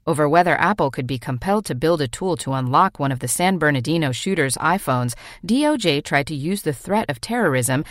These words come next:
as a lever to undermine encryption. "All of this serves as important context for the Earn It Act. This is a profoundly awful proposal on multiple levels," says Julian Sanchez,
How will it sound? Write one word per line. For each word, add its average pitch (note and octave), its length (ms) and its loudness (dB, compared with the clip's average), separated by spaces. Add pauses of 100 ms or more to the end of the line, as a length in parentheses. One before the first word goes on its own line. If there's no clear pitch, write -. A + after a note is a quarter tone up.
(140)
as E3+ 160 -2
a F#3 80 0
lever G3+ 360 4
to - 160 -6
undermine C#3+ 440 2
encryption. A#2+ 760 -2 (420)
"All C#4 220 6
of G3 120 0
this C#3 180 0
serves C3+ 280 0
as D3 140 0
important C#3+ 480 -2
context E3 500 -2
for E3+ 120 -6
the E3+ 140 -4
Earn F3+ 180 2
It B2 140 -2
Act. B2 500 -4 (180)
This F4+ 160 -4
is E4+ 100 -2
a D4 80 2
profoundly G3 720 0
awful D#3+ 380 -2
proposal C3 500 -2
on B2+ 140 0
multiple C#3 440 0
levels," A#2+ 520 -2 (120)
says F3 240 -2
Julian A#3+ 460 4
Sanchez, C3+ 560 0